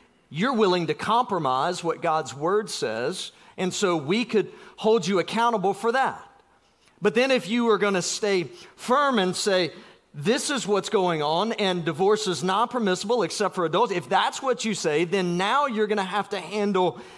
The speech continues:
Herod. Jesus is in a catch twenty-two situation in this moment. And it's exactly what the Pharisees want him to find himself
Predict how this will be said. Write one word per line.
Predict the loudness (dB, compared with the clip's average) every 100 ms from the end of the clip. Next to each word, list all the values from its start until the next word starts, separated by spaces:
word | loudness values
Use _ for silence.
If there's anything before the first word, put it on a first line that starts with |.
| -20 _ _ _ _
Herod. | -2 0 0 -4 -8 -20 _ _ _ _ _ _ _ _ _ _ _ _ _ _ -8
Jesus | -2 0 0 -2 -2
is | 0
in | 0
a | 0
catch | 0 -2 -2
twenty-two | -2 0 -2 -2
situation | -2 -2 0 0 -2 -2
in | -2 -2
this | -4
moment. | -2 0 0 -2 -10 -20 -20 _ _ -6
And | -4
it's | -2
exactly | -2 0 0 0 -2 -4
what | 0 0
the | -2
Pharisees | -2 2 2 0 -2 -2 -2 -4
want | -4 0 0 -2
him | -4 -2 -2 -2 -8 -14 -20 _ _ _ _
to | -8
find | -4 -2 -2
himself | -6 -6 -4 -4 -4 -6